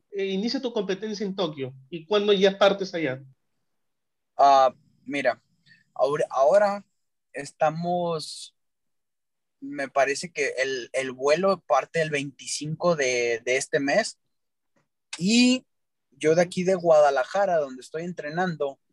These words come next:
Speaker 2: saldría saliendo más o menos el veinte porque me piden una prueba de covid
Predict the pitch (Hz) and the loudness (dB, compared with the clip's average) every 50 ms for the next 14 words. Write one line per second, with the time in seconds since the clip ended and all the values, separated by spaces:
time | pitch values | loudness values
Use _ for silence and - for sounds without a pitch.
0 | _ _ _ - 139 139 - - 135 131 127 135 135 131 - - 156 151 147 151 | _ _ _ -10 -10 -4 0 2 2 4 4 2 2 2 2 2 -2 -2 -2 -6
1 | 156 156 151 147 - - 156 151 151 151 - - 131 123 123 135 147 160 175 170 | -4 -2 -2 -2 -2 -4 -8 -8 -8 -8 -6 -6 -6 -2 2 2 2 2 2 0
2 | 165 - 151 151 151 - _ _ _ _ _ _ _ _ _ - 131 131 127 - | 0 2 2 2 0 0 _ _ _ _ _ _ _ _ _ -8 -6 -6 -6 -6
3 | - 135 127 123 123 120 - - 139 139 135 147 147 143 147 139 - _ - 135 | -4 -2 0 0 0 -2 -4 -4 -6 -2 2 2 2 2 0 -4 -10 _ -8 0
4 | 143 151 147 - _ _ _ - 156 156 160 165 170 165 160 151 139 - - 175 | 2 2 2 2 _ _ _ 0 2 4 4 4 4 2 0 0 -4 -6 -6 -6
5 | 175 170 160 151 147 143 | -6 -6 -6 -8 -10 -12